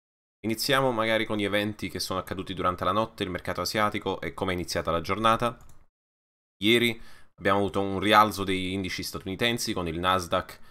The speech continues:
il Dow Jones e l'S and P cinquecento tutti quanti in rialzo di oltre lo zero virgola cinque per cento. Mentre invece da un punto di visto, eh, vista dei mercati asiatici,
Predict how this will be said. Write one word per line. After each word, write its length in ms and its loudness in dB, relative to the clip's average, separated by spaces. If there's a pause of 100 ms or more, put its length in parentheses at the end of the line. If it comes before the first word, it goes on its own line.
(340)
il 100 -6
Dow 160 4
Jones 760 0
e 300 0
l'S 240 -4
and 100 -4
P 60 -6
cinquecento 480 -6
tutti 160 -8
quanti 560 -2
in 240 -2
rialzo 340 0
di 80 -4
oltre 260 -6
lo 120 -4
zero 160 -4
virgola 240 -6
cinque 200 -12
per 120 -12
cento. 420 -10 (1000)
Mentre 180 0
invece 320 0
da 80 2
un 60 0
punto 200 -6
di 60 -4
visto, 420 -2
eh, 220 -4
vista 240 -6
dei 100 0
mercati 300 -4
asiatici, 720 -2